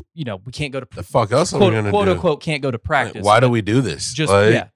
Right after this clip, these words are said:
Speaker 2: yeah,
Speaker 1: just be in
Speaker 2: like
Speaker 1: your bedroom, just riffing, you know, writing new lyrics,
Speaker 2: if we're
Speaker 1: coming
Speaker 2: a
Speaker 1: up with
Speaker 2: cover
Speaker 1: new
Speaker 2: band, then yeah, you take the
Speaker 1: Ex-,
Speaker 2: time
Speaker 1: yeah, you
Speaker 2: off,
Speaker 1: take time
Speaker 2: whatever,
Speaker 1: off. You're like,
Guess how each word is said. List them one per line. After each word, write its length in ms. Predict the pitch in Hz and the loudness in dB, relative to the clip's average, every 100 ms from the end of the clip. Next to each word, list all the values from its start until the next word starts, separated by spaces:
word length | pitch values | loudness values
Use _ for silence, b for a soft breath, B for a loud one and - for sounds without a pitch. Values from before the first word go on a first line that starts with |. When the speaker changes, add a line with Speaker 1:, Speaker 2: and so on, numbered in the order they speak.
| - | -4
Speaker 2:
yeah, 220 | 117 127 | 0 2
Speaker 1:
just 120 | 98 104 | 0 0
be 60 | |
in 80 | 110 170 | 2 0
Speaker 2:
like 80 | 170 | 0
Speaker 1:
your 100 | 160 | -4
bedroom, 380 | 147 135 139 | -6 -6 -10
just 180 | 123 113 107 | -12 -10 -4
riffing, 600 | 131 120 135 120 113 104 | -2 -2 -10 -14 -16 -18
you 100 | 135 | -14
know, 220 | 117 101 98 _ | -10 -10 -14 _
writing 320 | 127 123 120 | -6 -4 -8
new 120 | 120 | -14
lyrics, 360 | 113 120 113 117 | -16 -16 -8 -6
Speaker 2:
if 100 | 101 | -2
we're 120 | 156 | 0
Speaker 1:
coming 80 | 143 | 0
Speaker 2:
a 40 | 123 | 0
Speaker 1:
up 60 | |
with 0 | |
Speaker 2:
cover 280 | 143 147 123 | -2 0 -2
Speaker 1:
new 60 | 101 | -4
Speaker 2:
band, 320 | 101 101 98 | -4 -4 -6
then 100 | 98 | -6
yeah, 240 | 107 110 | -4 -2
you 160 | 95 90 | -4 -8
take 260 | - 98 - | -8 -8 -2
the 60 | |
Speaker 1:
Ex-, 100 | 185 | 0
Speaker 2:
time 160 | - 202 | 2 2
Speaker 1:
yeah, 40 | |
you 60 | 113 | 2
Speaker 2:
off, 100 | 117 | 2
Speaker 1:
take 120 | 135 | 0
time 80 | 98 | 0
Speaker 2:
whatever, 180 | 135 143 | -2 0
Speaker 1:
off. 200 | 143 95 | 0 -2
You're 80 | 98 | 0
like, 220 | 110 101 | 0 -2